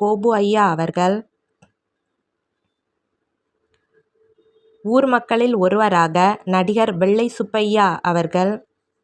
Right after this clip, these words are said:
சிறுவயது பிரபு கதாபாத்திரத்தில் நடிகர் சக்தி வாசுதேவன் அவர்கள், ஜோசியக்காரர் கதாபாத்திரத்தில்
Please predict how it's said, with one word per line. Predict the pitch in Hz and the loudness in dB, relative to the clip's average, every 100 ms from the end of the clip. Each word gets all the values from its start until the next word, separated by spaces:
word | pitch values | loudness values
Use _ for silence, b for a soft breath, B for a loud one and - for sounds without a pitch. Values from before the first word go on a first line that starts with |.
| _ _ _ _ _ _ _ _ _ _ _ _ _ _ _ _ _ _ _ _ _ _ _ _ _ _ _ _ _ _ _ _ _ _ _ _ _ _ _ _ - | _ _ _ _ _ _ _ _ _ _ _ _ _ _ _ _ _ _ _ _ _ _ _ _ _ _ _ _ _ _ _ _ _ _ _ _ _ _ _ _ -6
சிறுவயது | 247 254 269 247 233 247 - | 0 2 4 2 0 -2 0
பிரபு | 202 208 208 180 | 0 0 0 0
கதாபாத்திரத்தில் | 190 202 196 185 185 180 196 220 - 185 | 2 2 0 -2 -4 -4 -4 -6 -4 -2
நடிகர் | 185 202 208 208 - - | 0 0 -2 -4 -10 -4
சக்தி | 196 - - 254 190 | -4 -2 -6 0 0
வாசுதேவன் | 196 220 196 202 196 202 170 165 | 0 0 0 2 2 -2 -2 -4
அவர்கள், | 170 170 180 202 - _ _ _ _ _ _ _ _ _ _ _ _ _ _ _ _ _ _ _ _ _ _ _ _ _ _ _ _ _ _ _ _ _ _ _ _ _ _ _ _ _ _ _ 175 | -6 -4 -4 -4 -8 _ _ _ _ _ _ _ _ _ _ _ _ _ _ _ _ _ _ _ _ _ _ _ _ _ _ _ _ _ _ _ _ _ _ _ _ _ _ _ _ _ _ _ -6
ஜோசியக்காரர் | 226 233 247 254 247 226 214 208 202 | 0 0 0 -2 0 0 2 0 -2
கதாபாத்திரத்தில் | 185 196 196 190 180 180 175 - _ 196 | -2 0 0 -2 -2 -4 -6 -8 _ -4